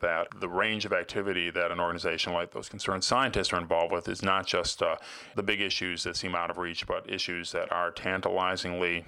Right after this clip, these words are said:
not just within reach, but that within an hour or two you'll be participating in as you eat breakfast or lunch or dinner or have a snack or have something to drink.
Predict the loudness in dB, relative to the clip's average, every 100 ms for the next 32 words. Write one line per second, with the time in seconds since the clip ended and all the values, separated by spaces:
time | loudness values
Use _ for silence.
0 | -2 0 0 -2 -2 -2 0 -2 -2 -2
1 | 0 0 0 2 2 2 -4 -2 0 0
2 | -4 -8 -16 -20 -14 -2 2 4 4 2
3 | 0 -2 -2 0 0 0 0 0 0 -2
4 | -2 0 0 0 0 0 0 0 0 -2
5 | -4 -2 -4 0 0 0 -4 -8 -2 0
6 | 0 -2 -2 -4 -4 -2 -2 0 -2 -2
7 | -4 -4 0 2 2 0 -2 -2 -2 -2
8 | -8 -8 -4 -2 -2